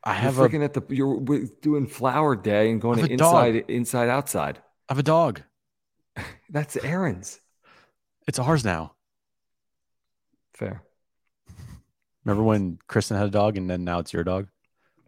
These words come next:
Speaker 2: Pull up the, um, pull up the wrap-up show stuff while we have a moment. Because this cap, is this even available online?
Speaker 1: Uh, no, because we changed our logo.
Speaker 2: Oh, must be nice.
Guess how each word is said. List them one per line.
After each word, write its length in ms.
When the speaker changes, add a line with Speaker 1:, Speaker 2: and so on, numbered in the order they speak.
Speaker 2:
Pull 180
up 160
the, 200
um, 260
pull 140
up 100
the 60
wrap-up 320
show 140
stuff 280
while 120
we 120
have 100
a 40
moment. 360
Because 160
this 140
cap, 460
is 160
this 140
even 160
available 360
online? 380
Speaker 1:
Uh, 720
no, 460
because 280
we 80
changed 240
our 80
logo. 360
Speaker 2:
Oh, 80
must 180
be 80
nice. 300